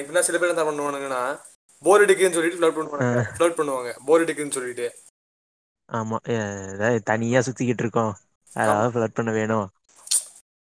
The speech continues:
Speaker 1: இப்போ சில பொண்ணு பாத்தீங்கன்னா வச்சுக்கோயேன், ரொம்ப டெஸ்பரேட்டா இருப்பாங்க பாத்தியா, டெஸ்பரேட்டா,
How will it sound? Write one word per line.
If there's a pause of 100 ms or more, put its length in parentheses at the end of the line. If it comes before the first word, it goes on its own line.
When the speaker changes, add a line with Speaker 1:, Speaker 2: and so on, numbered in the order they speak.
(400)
Speaker 1:
இப்போ (160)
சில
பொண்ணு
பாத்தீங்கன்னா
வச்சுக்கோயேன், (400)
ரொம்ப (600)
டெஸ்பரேட்டா
இருப்பாங்க
பாத்தியா,
டெஸ்பரேட்டா,